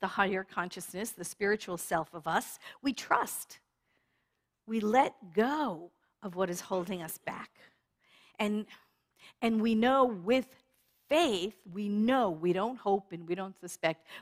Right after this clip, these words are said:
we absolutely know that Spirit has our back. We have to trust that. We just, into, into your hands, you know, you go, "Spirit knows more than I do."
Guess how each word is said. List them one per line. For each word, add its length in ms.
we 220
absolutely 680
know 420
that 140
Spirit 340
has 260
our 80
back. 280
We 120
have 180
to 100
trust 300
that. 120
We 80
just, 260
into, 380
into 240
your 180
hands, 420
you 80
know, 160
you 160
go, 120
"Spirit 340
knows 220
more 160
than 120
I 140
do." 160